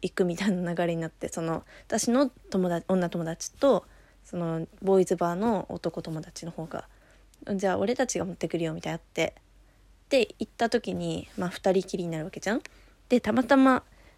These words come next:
曲も入ってなかったから、まあ、ただ、その、で、カラオケの画面が流れてるだけみたいな。その時に言った一言が、私の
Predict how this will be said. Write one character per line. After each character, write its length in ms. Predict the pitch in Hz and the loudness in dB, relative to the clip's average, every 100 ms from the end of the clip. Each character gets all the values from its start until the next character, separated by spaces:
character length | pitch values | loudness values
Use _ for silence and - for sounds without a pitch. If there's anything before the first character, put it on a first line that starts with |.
| - - - | -20 -18 -6
曲 220 | 240 294 | 0 2
も 80 | 277 | 2
入 140 | 285 | 2
っ 40 | 240 | 2
て 100 | 185 | 0
な 100 | 180 | -2
か 100 | 175 | -4
っ 40 | |
た 100 | - | -6
か 140 | - 170 | -4 0
ら、 200 | 165 175 | 0 0
ま 320 | 165 160 - | -4 -6 -10
あ、 80 | - _ - | -18 _ -12
た 140 | - 165 | -2 4
だ、 260 | 170 - - - _ _ _ - | 4 4 -2 -20 _ _ _ -12
そ 160 | - | -6
の、 300 | 175 170 165 - _ | -4 -2 -4 -8 _
で、 200 | - 220 208 - - | -4 -4 -4 -16 -6
カ 120 | 202 | 2
ラ 100 | 196 | 4
オ 40 | 185 | 4
ケ 120 | 196 | 0
の 120 | 180 | 0
画 140 | 185 | 0
面 180 | 180 160 | 0 -2
が 80 | 156 | -4
流 240 | 160 165 | -2 0
れ 80 | 156 | -2
て 120 | 151 | -2
る 100 | 147 | -6
だ 60 | 151 | -8
け 120 | 156 | -10
み 80 | 175 | -12
た 140 | - | -12
い 60 | - | -12
な。 80 | - - _ _ - _ - - _ - - - - - - | -12 -18 _ _ -20 _ -20 -20 _ -20 -20 -20 -20 -20 -2
そ 100 | 254 | 2
の 60 | |
時 280 | 254 277 196 | 4 2 2
に 340 | 170 170 160 - _ _ - | 2 2 -2 -6 _ _ -10
言 100 | 180 | -10
っ 40 | - - | -10 2
た 320 | 196 185 175 - - | 6 6 4 -4 -20
一 240 | - 240 | -6 -2
言 260 | 226 185 170 | 0 0 2
が、 360 | 175 170 - - _ _ _ | 4 4 2 -8 _ _ _
私 320 | 190 226 226 226 | -2 0 2 4
の 280 | 226 196 | 6 4